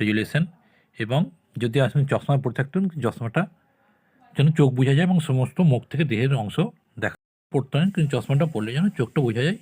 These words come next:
এবং মুখ, মাথা থেকে দি-, ঘাড় পর্যন্ত সমস্ত অংশগুলো যেন দেখা যায়, এবং ব্যাকগ্রাউন্ডটা কালার হবে, আর ব্যাকগ্রাউন্ডটা সাদা হবে আর ছবিটা কালার হবে। ওকে, আর কোনো কিছু দরকার নেই।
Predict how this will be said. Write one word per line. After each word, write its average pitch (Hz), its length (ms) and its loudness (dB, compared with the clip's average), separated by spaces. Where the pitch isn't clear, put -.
এবং 123 300 -2
মুখ, 110 240 -2
মাথা 113 340 -2
থেকে 165 240 -2
দি-, 117 520 -8
ঘাড় 127 260 2
পর্যন্ত 143 360 -4
সমস্ত 127 360 -4
অংশগুলো 143 400 -2
যেন 208 180 -2
দেখা 113 280 -4
যায়, 175 160 -2
এবং 117 180 -2
ব্যাকগ্রাউন্ডটা 131 840 2
কালার 120 280 0
হবে, 160 260 2
আর 107 380 0
ব্যাকগ্রাউন্ডটা 131 480 2
সাদা 127 200 0
হবে 151 160 2
আর 190 80 2
ছবিটা 110 300 -2
কালার 98 300 -2
হবে। 90 180 -14
ওকে, 160 200 -2
আর 120 100 -2
কোনো 131 240 2
কিছু 104 200 -6
দরকার 92 380 -6
নেই। 90 180 -18